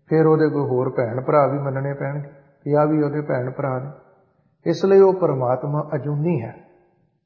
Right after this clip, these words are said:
ਜੂਨ ਵਿੱਚ ਨਹੀਂ ਆਉਂਦਾ, ਮਾਂ ਦੇ ਗਰਭ ਵਿੱਚ ਆ ਕੇ ਜਨਮ ਨਹੀਂ ਲੈਂਦਾ। ਤੇ ਜੇ ਜਨਮ ਨਹੀਂ ਲੈਂਦਾ, ਅਜੂਨੀ ਹੈ, ਇਸ ਦਾ ਭਾਵ ਉਹਦਾ ਕੋਈ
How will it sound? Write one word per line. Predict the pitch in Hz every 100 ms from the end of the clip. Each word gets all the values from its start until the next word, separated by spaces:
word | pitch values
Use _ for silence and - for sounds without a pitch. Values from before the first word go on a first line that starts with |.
| -
ਜੂਨ | 123 165 185 196
ਵਿੱਚ | 185 175
ਨਹੀਂ | 170 165
ਆਉਂਦਾ, | 156 135 139 139
ਮਾਂ | 131 131 139
ਦੇ | 151
ਗਰਭ | 123 139 156
ਵਿੱਚ | 160 143 139
ਆ | 131 123
ਕੇ | - 123 - - - _ _ _ _ _ - 117
ਜਨਮ | 151 170 175
ਨਹੀਂ | 170 160 156
ਲੈਂਦਾ। | 131 120 127 127 - - -
ਤੇ | 151
ਜੇ | 151
ਜਨਮ | 135 147 170
ਨਹੀਂ | 170 180 175
ਲੈਂਦਾ, | 151 139 139 143
ਅਜੂਨੀ | 139 147 151 180 175
ਹੈ, | - - - - _ _ _ _ _ _ _
ਇਸ | 143 147
ਦਾ | 151
ਭਾਵ | 139 123 127
ਉਹਦਾ | 131 135
ਕੋਈ | 123 123 165 -